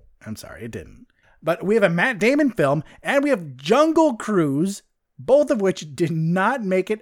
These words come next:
as the pick of the week, and it blows my mind. That's how much I want to see the other two films that are coming out. So let's talk about Jungle Cruise, nationwide release, Disney Plus Premier Access, and, you know, I'll, I'll mention something after I talk about the premise.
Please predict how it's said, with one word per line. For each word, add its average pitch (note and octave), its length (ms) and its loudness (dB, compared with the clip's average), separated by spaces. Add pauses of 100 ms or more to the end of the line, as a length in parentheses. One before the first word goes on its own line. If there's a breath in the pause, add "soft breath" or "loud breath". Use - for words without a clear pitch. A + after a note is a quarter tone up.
(120)
as D#3+ 220 0
the D#3+ 80 -4
pick G#3+ 220 -4
of A3 40 -4
the G3+ 80 2
week, C3+ 320 -4 (340)
and F3+ 260 0
it F#3+ 180 2
blows F#3+ 260 6
my F#3 120 2
mind. G2+ 300 -4 (360)
That's F3 280 0
how G#3 440 2
much F3 280 2
I F3 80 0
want E3 220 2
to C#3+ 60 -8
see D#3+ 160 0
the D3+ 160 -6
other D3 220 -2
two C#3 220 -6
films A#2+ 340 -4
that G#2 80 -6
are G#2 60 -12
coming E2+ 280 -14
out. - 180 -20
So G3 80 0
let's A#3+ 120 0
talk A3+ 160 0
about G#3+ 220 0
Jungle G#3+ 300 2
Cruise, G#3 440 -2 (280 loud breath)
nationwide F#3+ 560 2
release, D3+ 360 -2 (300 soft breath)
Disney G3 260 2
Plus F#3+ 260 2
Premier D3 400 -4
Access, F3 680 -2 (580)
and, F#3 400 -2 (360)
you G3+ 120 0
know, A3+ 80 2
I'll, G3 160 0
I'll F#3+ 120 2
mention G3 260 -2
something C#3+ 320 -6
after D3 240 0
I - 20 -4
talk C3 180 -4
about A#2+ 140 -6
the G#2+ 80 -12
premise. G#2 400 -10